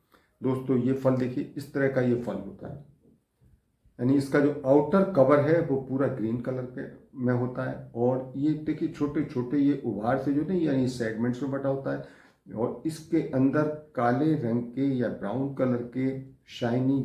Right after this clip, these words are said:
बीज रहते हैं। हर segments के अंदर बीज मिलेंगे, यानी बहुत ज़्यादा बीज रहते हैं। और इस outer cover के अंदर का जो हिस्सा है उसके अंदर गूदा यानी जिसे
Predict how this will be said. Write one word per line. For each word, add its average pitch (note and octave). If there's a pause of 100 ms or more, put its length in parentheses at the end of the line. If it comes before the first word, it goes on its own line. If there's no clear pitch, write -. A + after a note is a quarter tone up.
बीज G#2
रहते B2+
हैं। B2
हर A#2
segments B2
के D3+
अंदर C3
बीज B2
मिलेंगे, B2+
यानी A#2
बहुत A#2+
ज़्यादा C3
बीज C3
रहते B2
हैं। A#2+ (440)
और D#3+
इस -
outer D#3
cover D#3
के D#3+ (120)
अंदर B2
का D#3+
जो D#3+
हिस्सा C3+
है D#3 (540)
उसके D3
अंदर C3+
गूदा A#2
यानी C3+
जिसे A#2